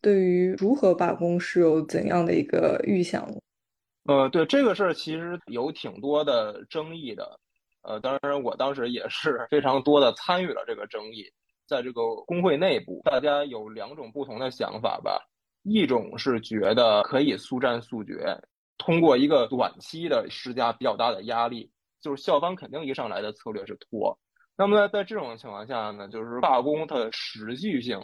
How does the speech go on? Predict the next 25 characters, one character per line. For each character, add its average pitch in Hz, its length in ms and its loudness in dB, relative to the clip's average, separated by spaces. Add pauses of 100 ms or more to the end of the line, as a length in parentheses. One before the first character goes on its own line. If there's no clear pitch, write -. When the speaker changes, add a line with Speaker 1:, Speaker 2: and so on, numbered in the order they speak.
Speaker 2:
就 117 200 0
非 127 160 -4
常 104 200 -4
重 104 220 -8
要， - 260 -4 (340)
要 135 180 2
通 175 200 -12
过 156 220 2
这 - 80 -8
种 117 180 -6
持 117 440 -12
续 185 100 -8
性 175 120 -4
的 113 120 -2
罢 107 240 -2
工 117 300 -6
能 117 180 -6 (140)
把 95 240 -2
校 123 180 -4
方 165 100 0
给 120 80 -4
耗 190 360 0
死。 - 180 -20 (540)
我 123 160 -2
们 180 260 -4